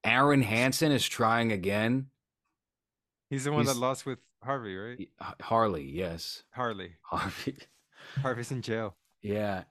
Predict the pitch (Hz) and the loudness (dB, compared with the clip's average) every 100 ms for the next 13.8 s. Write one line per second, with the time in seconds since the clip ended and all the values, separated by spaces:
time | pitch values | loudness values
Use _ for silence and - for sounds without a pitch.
0 | _ - 104 _ 104 107 107 117 113 139 | _ -16 -16 _ -2 0 0 0 0 2
1 | 143 127 120 107 107 95 76 78 90 113 | 2 2 0 0 -2 -4 -6 -4 2 2
2 | 117 104 - 98 104 - 131 131 123 _ | 2 -4 0 0 0 0 0 0 -4 _
3 | _ _ _ _ _ _ _ _ _ 101 | _ _ _ _ _ _ _ _ _ -2
4 | 98 98 95 87 _ _ _ _ _ 87 | 0 2 0 -4 _ _ _ _ _ -8
5 | - 113 127 123 98 90 82 82 82 85 | -6 2 2 4 2 0 -4 -4 -4 -8
6 | 85 _ _ _ _ _ _ - - _ | -12 _ _ _ _ _ _ -20 -20 _
7 | _ _ _ 98 98 _ - 117 139 123 | _ _ _ 2 2 _ -2 2 4 2
8 | 92 101 113 101 85 90 - 87 87 76 | 0 0 0 -2 -4 -6 -6 -4 -4 -6
9 | - _ _ _ _ _ _ _ _ 95 | -12 _ _ _ _ _ _ _ _ -4
10 | 107 123 131 104 - - _ _ - 95 | 2 2 2 0 -4 -12 _ _ -8 -6
11 | 85 139 117 92 _ _ _ _ _ _ | -4 -8 -14 -20 _ _ _ _ _ _
12 | - 95 - 110 127 127 101 107 90 80 | -4 -4 0 2 4 2 0 0 0 -2
13 | 90 87 76 67 76 101 - - | -4 -4 -10 -10 -10 -10 -14 -20